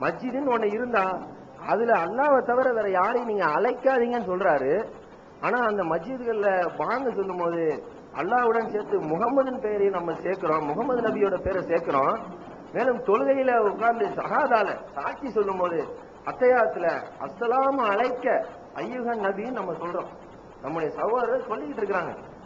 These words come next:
அதை எந்த அடிப்படையில நீங்க அந்த மாதிரி சொல்றீங்க? அதாவது நபியை முன்னிலை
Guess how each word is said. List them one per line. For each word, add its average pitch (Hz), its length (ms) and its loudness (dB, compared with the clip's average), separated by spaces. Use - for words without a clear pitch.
அதை 202 300 -2
எந்த 311 280 2
அடிப்படையில 233 500 0
நீங்க 226 180 -2
அந்த 170 140 -2
மாதிரி 180 280 -4
சொல்றீங்க? 180 320 -4
அதாவது 185 340 -2
நபியை 220 680 -2
முன்னிலை 262 400 0